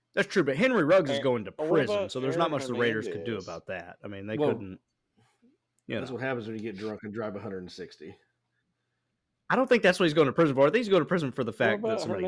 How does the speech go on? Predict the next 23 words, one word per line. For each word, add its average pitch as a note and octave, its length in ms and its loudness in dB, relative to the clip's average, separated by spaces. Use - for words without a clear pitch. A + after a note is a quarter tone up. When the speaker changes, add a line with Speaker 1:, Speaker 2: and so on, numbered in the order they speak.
Speaker 2:
Hernandez? F#2+ 600 -2
Speaker 1:
died. B2+ 60 -2
I - 20 2
don't B2+ 120 2
Speaker 3:
Well, B2 120 4
Speaker 1:
know A2 120 0
that G#2 80 -6
Speaker 3:
right, C3 220 0
Speaker 2:
And G#2 100 -6
Speaker 3:
but A2+ 260 -4
the A#2+ 140 -6
Speaker 2:
kill-, C3 140 -6
Speaker 3:
contributing A2+ 400 0
factor A2+ 340 -4
Speaker 2:
killing G2 160 -2
Speaker 3:
behind G#2+ 240 -2
it - 20 -8
Speaker 2:
folks F#2+ 320 -4
Speaker 3:
was G2+ 140 -10
Speaker 2:
for F#2 40 -8
the - 60 -14
Patriots, F2+ 600 -8
like G#2 220 -6